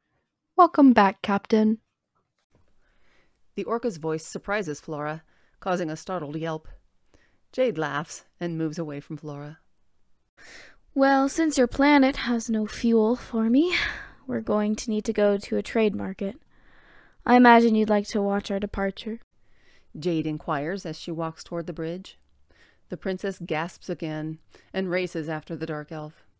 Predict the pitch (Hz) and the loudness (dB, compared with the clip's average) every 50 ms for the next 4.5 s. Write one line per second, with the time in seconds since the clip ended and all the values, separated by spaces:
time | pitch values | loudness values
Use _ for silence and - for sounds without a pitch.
0 | _ _ _ _ _ _ _ _ _ _ _ _ - 214 202 240 233 - 262 277 | _ _ _ _ _ _ _ _ _ _ _ _ -10 -8 -4 -4 -4 -2 -4 -6
1 | - 269 233 196 - 151 143 156 160 160 - _ _ _ - 175 165 165 170 185 | -6 -8 -8 -8 -6 -6 -6 -6 -8 -10 -14 _ _ _ -8 -6 -6 -6 -4 -6
2 | 185 170 156 156 160 165 - - 190 - - 156 151 151 - - 170 160 156 160 | -6 -4 -2 -4 -4 -4 -6 -10 -12 -10 -8 -6 -6 -8 -8 -10 -8 -8 -6 -6
3 | 175 170 - - - - 160 143 - - 151 160 156 160 - - 160 151 - 151 | -6 -8 -8 -12 -14 -12 -12 -12 -12 -12 -10 -10 -10 -10 -10 -12 -12 -12 -12 -12
4 | 151 147 - - - 156 143 143 147 | -14 -14 -14 -14 -14 -14 -12 -14 -14